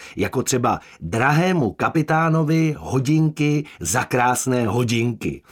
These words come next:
kamarádi z hlídky." To je taková slovní lekrace, jako vtip. Zatím nevíme, kdo bude nový kapitán. Seržant Tračník říká,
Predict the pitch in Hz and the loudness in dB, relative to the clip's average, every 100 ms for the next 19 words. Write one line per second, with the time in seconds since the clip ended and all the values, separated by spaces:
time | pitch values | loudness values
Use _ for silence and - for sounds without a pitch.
0 | - - - 127 127 120 120 131 104 123 | -20 -4 0 2 2 0 0 0 0 -2
1 | 120 117 - - - _ _ - 87 - | -2 -6 -8 -8 -8 _ _ -14 -12 0
2 | 110 113 113 - 123 123 - 107 113 127 | 2 2 0 0 0 0 0 0 0 0
3 | 104 101 135 131 151 - - - - - | 0 0 -2 -2 -2 -6 -8 -14 -8 -6
4 | 104 127 123 - - 139 127 131 - _ | -2 0 0 -2 -2 0 2 0 -8 _
5 | - - _ _ - - 101 147 220 196 | -20 -20 _ _ -20 -12 -4 -2 2 4
6 | 135 143 165 160 165 165 - - 107 135 | 4 4 4 4 2 0 -6 -8 -2 0
7 | 151 151 135 113 139 135 120 - 123 95 | 4 4 4 2 0 0 -2 0 0 0
8 | 69 - - - - - - - - 127 | -4 -8 -16 -20 -20 -20 -16 -6 0 2
9 | 160 180 170 - - - 107 - 160 175 | 2 2 2 -2 -10 -4 -4 -2 -2 -2
10 | 127 104 92 92 85 71 | 0 -2 -2 -4 -6 -6